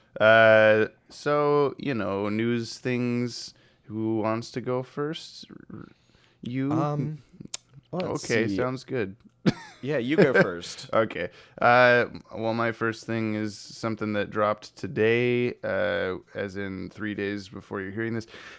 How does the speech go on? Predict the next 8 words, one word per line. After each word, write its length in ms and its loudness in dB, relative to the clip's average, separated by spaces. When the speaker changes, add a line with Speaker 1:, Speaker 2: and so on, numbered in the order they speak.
Speaker 1:
Uh, 480 2
the 140 0
Teen 220 -2
Titans 520 0
Go 240 2
to 160 -6
the 120 -4
Movies 800 -2